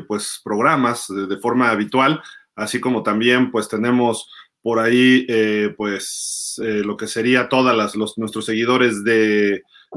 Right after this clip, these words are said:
Pausa de los Dos Minutos, así de que, bueno, amigos, estamos aquí con ustedes. Le damos la bienvenida al buen Daniel Velasco hasta allá al norte de Estados Unidos, en Michigan.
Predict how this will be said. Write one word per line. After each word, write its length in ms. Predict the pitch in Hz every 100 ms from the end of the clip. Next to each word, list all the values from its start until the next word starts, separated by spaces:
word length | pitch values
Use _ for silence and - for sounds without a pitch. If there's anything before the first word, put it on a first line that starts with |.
| -
Pausa 260 | 139 -
de 80 | 120
los 140 | 113
Dos 120 | 123 127
Minutos, 440 | 156 196 165 -
así 160 | 110 131
de 120 | 135
que, 100 | -
bueno, 280 | 143 131 104
amigos, 380 | 127 147 139
estamos 260 | - 135 127
aquí 140 | 113
con 140 | 131 117
ustedes. 540 | 107 147 165 170 165 - - _
Le 80 | 117
damos 200 | 170 139
la 80 | 123
bienvenida 420 | 127 135 175 170
al 80 | 151
buen 200 | 175 160
Daniel 240 | 139 160
Velasco 480 | 147 156 165 - 135
hasta 360 | 127 - 123
allá 240 | 117 143 151
al 160 | 139
norte 300 | 131 151 147
de 60 | 131
Estados 240 | - 143
Unidos, 260 | 120 147 131
en 120 | 120
Michigan. 500 | 127 160 160 156 175